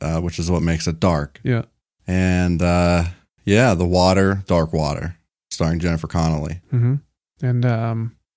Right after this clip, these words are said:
Speaker 2: it's all crypto based.
Speaker 1: Of course. Yeah, dark money.
Speaker 2: You get crypt coin.
Speaker 1: Crypt coin, yeah. And dark money.
Speaker 2: Dark money, crypt coin.
Speaker 1: Yep. Yeah, but I got a lot of it, so I'm
Speaker 2: Yeah.
Speaker 1: living off, I'm living on the,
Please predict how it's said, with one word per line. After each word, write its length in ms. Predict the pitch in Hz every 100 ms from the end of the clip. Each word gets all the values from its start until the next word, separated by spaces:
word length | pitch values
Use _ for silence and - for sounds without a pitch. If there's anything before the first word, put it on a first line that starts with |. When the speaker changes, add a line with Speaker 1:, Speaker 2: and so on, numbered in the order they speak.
| _
Speaker 2:
it's 160 | 139 135
all 100 | 131
crypto 400 | - 135 - 123
based. 460 | 127 123 127 - - _ _ _ 110
Speaker 1:
Of 140 | 110
course. 540 | - 190 113 80 - -
Yeah, 200 | 127 123
dark 320 | 87 104 143
money. 360 | 87 80 76 85
Speaker 2:
You 80 | 143
get 160 | 131 -
crypt 320 | 156 - -
coin. 400 | 131 120 131 151 - _ _
Speaker 1:
Crypt 260 | - 104 -
coin, 320 | 87 80 80
yeah. 300 | 92 80 82 - _ _ _ -
And 100 | 90
dark 300 | 101 98 101
money. 400 | 101 90 73 - _ _ _ -
Speaker 2:
Dark 240 | 127 117
money, 280 | 143 143 120
crypt 340 | - 151 143
coin. 400 | - 127 110 123 - _ -
Speaker 1:
Yep. 340 | 95 107 131 _ _ _ -
Yeah, 180 | 98 92
but 140 | 92
I 100 | 98
got 220 | 101 117
a 40 | 117
lot 220 | 101 113
of 100 | 82
it, 200 | 78 - -
so 180 | - - - 85 95 _ _ _ -
I'm 100 | 95
Speaker 2:
Yeah. 60 | 131
Speaker 1:
living 200 | 101 98
off, 240 | 95 92
I'm 180 | 98 104
living 200 | 104 98
on 120 | 95
the, 160 | 90